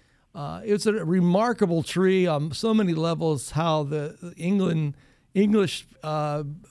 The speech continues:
shipbuilders literally looked at this tree for its structural capacity and more so how its wood fibers were put together,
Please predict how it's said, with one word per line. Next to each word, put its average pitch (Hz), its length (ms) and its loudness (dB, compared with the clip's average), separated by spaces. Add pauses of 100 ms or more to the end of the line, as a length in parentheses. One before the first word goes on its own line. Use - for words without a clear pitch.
shipbuilders 156 920 0 (100)
literally 202 760 0
looked 175 280 0
at 170 140 0
this 175 240 -2
tree 170 520 0 (460)
for 160 280 0
its 143 180 -4
structural 165 800 -2
capacity 170 800 -2
and 143 100 -2
more 147 220 0
so 156 180 -2
how 151 200 0
its 123 120 -4
wood 156 240 -2
fibers 160 480 0
were 151 140 -4
put 160 220 -4
together, 156 520 -2